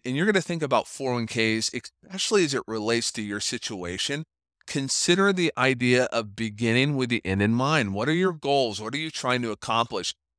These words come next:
And then build your investment plan around those goals. Don't do it the opposite way. And I see this so many times. People come into my office and they've invested in, you know, in a fifteen-year annuity, or they,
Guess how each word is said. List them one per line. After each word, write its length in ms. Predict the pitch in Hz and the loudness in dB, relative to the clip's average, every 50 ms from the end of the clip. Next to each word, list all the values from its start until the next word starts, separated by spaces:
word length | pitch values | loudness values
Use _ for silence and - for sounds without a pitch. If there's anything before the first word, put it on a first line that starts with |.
| _ _ | _ _
And 300 | - 143 147 147 156 165 | 2 4 4 4 6 6
then 240 | 185 220 254 247 233 | 6 6 6 6 4
build 320 | 196 165 160 147 147 131 123 | 2 4 4 4 4 4 0
your 120 | 127 123 | 0 0
investment 540 | 113 110 95 110 110 107 - - 127 - - | 0 0 2 2 2 2 2 0 -4 -8 -8
plan 360 | - - 113 110 107 107 107 - - | -4 -2 0 2 2 0 -2 -4 -6
around 580 | 110 107 104 98 104 101 104 110 113 110 104 | -6 -4 -4 -2 0 0 2 2 2 2 0
those 320 | 104 98 98 101 98 90 - | -2 -2 -2 -4 -4 -6 -6
goals. 460 | - 104 101 98 82 78 - - - - | -6 -4 -4 -4 -4 -4 -6 -8 -6 -4
Don't 240 | 131 143 196 208 | -4 -4 -4 -4
do 100 | - 247 | -6 -8
it 80 | 254 233 | -8 -6
the 160 | - 185 156 | 0 2 4
opposite 440 | 139 127 123 - 127 - - - - | 6 6 4 2 0 -4 -4 -4 -4
way. 140 | - 110 101 | -2 -2 -2
And 100 | 98 95 | 0 0
I 40 | 95 | 0
see 240 | - - - 180 | 0 0 0 0
this 280 | 180 151 131 120 - - - _ _ _ _ _ - | 2 4 4 2 2 0 -6 _ _ _ _ _ -8
so 340 | - - - - 170 190 196 | -6 -4 0 2 4 4 4
many 200 | 196 190 165 131 | 4 4 4 2
times. 420 | - 139 123 113 107 98 92 - | 2 2 2 4 4 2 0 -4
People 320 | - - 156 175 - 175 | -6 -6 -6 -6 -6 -8
come 240 | - - 156 143 143 | -4 -2 -2 0 0
into 120 | 143 135 120 | 2 0 0
my 220 | 110 101 87 92 | 0 0 0 0
office 540 | - 110 131 143 - - 180 180 - - - _ _ _ _ _ _ _ _ | 2 2 2 2 2 2 0 0 0 -2 -4 _ _ _ _ _ _ _ _
and 160 | - 123 123 | 0 2 4
they've 160 | 123 120 113 110 | 4 4 2 2
invested 680 | 104 101 95 92 117 120 135 143 - - - 147 135 127 | -2 -4 -2 2 2 4 4 2 0 0 0 2 4 4
in, 240 | 113 107 95 92 - _ _ _ | 4 2 0 -2 -8 _ _ _
you 80 | - 110 | -8 -6
know, 140 | 90 67 - _ _ _ _ _ | -6 -8 -10 _ _ _ _ _
in 120 | - 127 120 | 0 2 2
a 120 | 107 101 - _ _ _ _ _ _ _ _ | 2 0 -2 _ _ _ _ _ _ _ _
fifteen-year 760 | - 175 165 - - - - 175 165 151 139 139 139 131 123 | 4 4 4 4 0 0 2 4 4 4 4 4 4 4 4
annuity, 600 | 113 110 104 107 113 110 107 98 92 82 80 76 | 4 2 2 2 0 0 0 0 -2 -2 -4 -6
or 280 | - - 110 113 117 113 | -4 -2 0 2 2 2
they, 160 | 117 113 113 | 2 0 -2